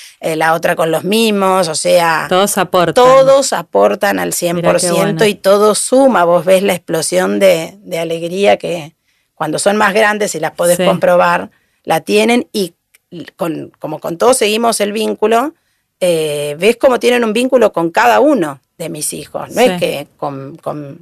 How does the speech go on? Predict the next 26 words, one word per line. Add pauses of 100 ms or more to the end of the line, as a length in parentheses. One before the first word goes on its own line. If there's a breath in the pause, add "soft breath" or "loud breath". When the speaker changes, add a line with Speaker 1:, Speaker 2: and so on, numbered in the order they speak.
Speaker 1:
conmigo,
Speaker 2:
Claro.
Speaker 1:
con
mi
marido. (320)
Es
con
cada
uno
tienen
un
vínculo
particular. (100)
Speaker 2:
Mirá. (160)
Speaker 1:
Lindísimo. (560 loud breath)
Y
después
de
esta
bombona, (440 soft breath)
también
muy
rápidamente
vino
la
pandemia